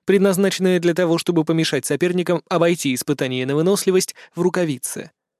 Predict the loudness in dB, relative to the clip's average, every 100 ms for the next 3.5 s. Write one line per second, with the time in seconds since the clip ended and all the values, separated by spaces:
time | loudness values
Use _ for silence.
0 | _ _ _ _ _ _ 0 2 4 2
1 | 2 0 2 0 2 2 2 2 4 2
2 | 0 0 0 0 -2 0 0 0 0 0
3 | 0 -2 -2 -6